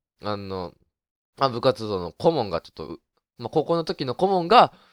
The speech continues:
うるさくて、えーっと、まあ、伸びたら切れって、耳にかかったらもう切れって言われて、んで、切ってましたね。それが大体二ヶ月に一回ぐらいですかね。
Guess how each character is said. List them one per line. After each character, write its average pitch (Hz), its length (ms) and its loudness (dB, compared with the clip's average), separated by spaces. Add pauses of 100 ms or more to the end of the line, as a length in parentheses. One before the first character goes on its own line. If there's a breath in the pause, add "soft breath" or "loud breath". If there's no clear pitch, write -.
(140 soft breath)
う 147 80 -6
る 147 60 -4
さ 147 140 4
く - 80 -16
て、 165 400 0
え 92 160 2
ー - 40 -4
っ - 20 -20
と、 92 160 -14
ま 90 80 -8
あ、 87 40 -8
伸 120 140 0
び 110 80 -6
た 82 100 -4
ら 85 60 -6
切 - 200 -2
れ 120 80 6
っ 92 40 2
て、 - 280 -16
耳 156 380 -6
に 160 80 -6
か 120 100 -6
か 107 80 -6
っ - 60 -6
た 98 100 -6
ら 87 60 -6
も 87 60 -16
う - 40 -20
切 - 180 0
れ 135 80 4
っ - 40 -8
て - 120 -16
言 90 100 -8
わ 78 60 -6
れ 78 80 -8
て、 73 340 -8 (380)
ん 175 80 -8
で、 156 340 2
切 98 100 -18
っ - 40 -18
て 92 140 -8
ま 90 100 -12
し - 60 -18
た 73 80 -12
ね。 76 80 -12
そ - 140 -8
れ 165 80 -4
が 143 100 2
大 107 120 0
体 92 140 -4
二 92 100 -10
ヶ 101 100 -4
月 87 200 -8
に 76 220 -16
一 - 80 -16
回 80 200 -6
ぐ 71 100 -12
ら - 80 -10
い - 60 -12
で - 100 -12
す - 140 -20
か - 140 -20
ね。 85 260 -10